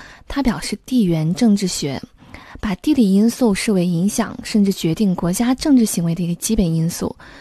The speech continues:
又被称为地理政治学。那么文章的标题可以理解为远距离通信、五G的地缘政治。再来看片段之前的这个副标题，Edge in the head。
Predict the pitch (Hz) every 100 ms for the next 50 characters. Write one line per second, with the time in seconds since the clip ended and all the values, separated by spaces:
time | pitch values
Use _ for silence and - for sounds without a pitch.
0 | - - 311 294 277 - 262 202 180 -
1 | - 294 247 175 - 180 175 175 - -
2 | - _ _ - _ - _ - - 330
3 | 247 202 247 294 269 277 302 208 196 202
4 | 185 185 190 175 165 175 - _ - 190
5 | 175 - 294 208 - 208 214 233 202 226
6 | _ _ 190 175 - 254 190 - 233 180
7 | 165 170 233 190 - 180 160 - _ _
8 | _ _ _ _ _ - - - - _
9 | - 294 254 254 254 285 254 226 247 233
10 | 202 185 202 220 - 294 220 196 202 -
11 | 165 165 _ - _ _ 262 302 247 185
12 | 170 - 175 151